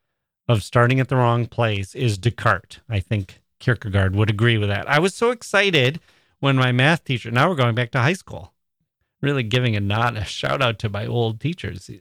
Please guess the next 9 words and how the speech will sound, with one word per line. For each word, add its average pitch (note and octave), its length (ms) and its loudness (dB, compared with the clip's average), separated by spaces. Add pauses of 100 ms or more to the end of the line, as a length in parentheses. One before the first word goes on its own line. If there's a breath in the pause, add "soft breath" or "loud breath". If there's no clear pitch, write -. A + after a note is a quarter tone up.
(160)
today. F2 340 -6 (1700)
College G2+ 340 0
professor A#2 520 0
who A#2 120 -4
told G2+ 280 -2
me G#2 100 2
about F#2+ 280 -2
the F#2 120 -2
abyss, A#2+ 400 -2